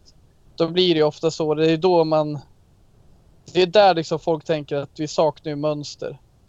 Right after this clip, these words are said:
Vad är det vi ska göra på offensiv planhalva? Vad är det för alternativ vi har? Och egentligen, som Mikael säger, det är när Shaw och Rashford har bollen, så det känns genuint och det känns som man har en tanke med det. Men till höger så krånglar vi till det, och det känns som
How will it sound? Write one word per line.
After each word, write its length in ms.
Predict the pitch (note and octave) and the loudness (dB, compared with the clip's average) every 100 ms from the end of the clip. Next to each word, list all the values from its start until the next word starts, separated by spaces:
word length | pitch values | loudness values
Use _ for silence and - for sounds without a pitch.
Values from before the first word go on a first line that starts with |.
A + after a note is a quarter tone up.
| _ | _
Vad 340 | - G#3+ G3 F3 | 4 8 8 8
är 160 | F3 | 6
det 80 | F3+ | 4
vi 120 | E3 | 0
ska 160 | D#3+ - | -4 -4
göra 360 | E3 F3+ F#3 D3+ | -2 0 0 -2
på 140 | D#3 | -4
offensiv 500 | D#3+ D#3 - D3+ D3 | -6 -6 -8 -10 -8
planhalva? 680 | - D3+ D3 D3+ C#3 - D3 _ _ _ _ | -2 0 2 0 -2 -6 -10 _ _ _ _
Vad 180 | F3 F3+ | 4 6
är 80 | D#3+ | 6
det 80 | D#3 | 4
för 100 | E3 | 2
alternativ 480 | D3 D#3+ F#3 D#3+ | 2 -2 -2 -4
vi 60 | C#3 | -2
har? 300 | D3 C3 - | 0 0 -4
Och 120 | D3 | -4
egentligen, 420 | D#3+ E3 - D3+ C#3+ | -2 -2 -2 -2 -2
som 160 | D3 | -4
Mikael 260 | D3 C#3+ D3+ | -6 -6 -4
säger, 240 | E3 C#3 | -2 0
det 100 | D#3 | 2
är 60 | D#3+ | 2
när 100 | C#3+ | 0
Shaw 260 | - D#3 C#3 | -2 -2 0
och 160 | D3 D3 | -2 2
Rashford 360 | D#3+ D3+ - D3 | 2 2 -4 -4
har 60 | |
bollen, 360 | D3 C#3+ C#3+ C#3 - | 0 0 -2 -8 -14
så 140 | - | -6
det 80 | D3 | -4
känns 340 | - D3 - | -2 -4 -4
genuint 600 | D#3+ D#3 F#3+ F3+ F3 - _ - - - | -2 0 0 -2 -4 -12 _ -20 -12 -4
och 60 | |
det 40 | D#3 | 0
känns 240 | E3 D3+ | 2 2
som 80 | D#3 | 2
man 60 | D3+ | 0
har 60 | |
en 60 | D3+ | 2
tanke 360 | E3+ D#3+ - | 2 2 0
med 160 | D#3 C3+ | -2 -4
det. 100 | D3 _ _ _ _ _ _ | -6 _ _ _ _ _ _
Men 280 | E3+ F#3+ F#3+ | 2 2 0
till 200 | - D#3+ | -2 2
höger 540 | F3 E3+ D#3+ D#3 D3 - | 4 6 4 2 -2 -4
så 240 | - D#3+ | -6 -6
krånglar 360 | D3+ E3 D#3 D#3 | -2 -2 0 0
vi 100 | D#3+ | 2
till 280 | E3+ E3 D3 | 2 2 0
det, 200 | D3+ D3 - | -4 -6 -8
och 60 | - | -2
det 80 | E3+ | 0
känns 240 | G3 F3+ | 2 2
som 200 | F3+ E3+ | 2 0